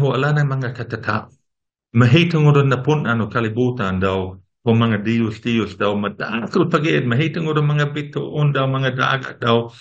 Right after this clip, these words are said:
Basta so alan na katunanan, iyan ampay dan tag tauna sidan doon mga sulod. Tag tauna sidan ho alan na katatao. Daw kanat da iyan,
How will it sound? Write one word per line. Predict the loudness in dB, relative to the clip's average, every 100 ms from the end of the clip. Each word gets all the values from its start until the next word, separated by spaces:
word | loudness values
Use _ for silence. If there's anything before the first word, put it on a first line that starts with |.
| -20 _ _
Basta | -4 -2 -2
so | -2 -2 0
alan | 0 0 -2
na | -4
katunanan, | -8 -6 -6 -2 -2 0 -2 -4 -10 -20 -10
iyan | 0 2 2 -4
ampay | -2 0 0 0 -2
dan | -2 -6 -6
tag | -8 -8
tauna | -2 4 6 8 4
sidan | 0 -2 0 0
doon | -2 -2 0
mga | 0 -2
sulod. | -2 0 0 -2 -10 _ _ _ _ _ _ _ _ _ _ _ _ _ _ _ -6
Tag | -6 -4
tauna | -2 2 2 2 -2
sidan | -2 0 0 0
ho | -2
alan | -2 -2 -4
na |
katatao. | -6 -8 -6 -4 -6 -8 -18 _ _ _ _ _ _ _
Daw | 0 0 0
kanat | 2 2 2
da | -2 -2
iyan, | -4 -2 -2 -4 -8